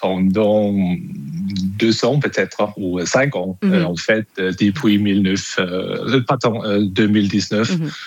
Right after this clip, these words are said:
Speaker 1: C'est, c'est, pour, pour nous, c'est pas une, une, une, une nouvelle situation.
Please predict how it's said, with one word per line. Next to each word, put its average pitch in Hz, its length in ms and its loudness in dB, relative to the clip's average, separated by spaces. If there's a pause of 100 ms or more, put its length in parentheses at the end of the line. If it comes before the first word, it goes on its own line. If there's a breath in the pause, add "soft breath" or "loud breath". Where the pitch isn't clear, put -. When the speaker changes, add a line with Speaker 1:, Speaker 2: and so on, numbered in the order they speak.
(680 loud breath)
Speaker 1:
C'est, - 220 0
c'est, 101 160 0
pour, 104 140 -4
pour 120 120 2
nous, 131 80 4
c'est 123 160 0
pas 110 220 0
une, 98 140 2
une, 98 200 2
une, 98 520 2
une 104 120 0
nouvelle 104 220 4
situation. 90 600 -4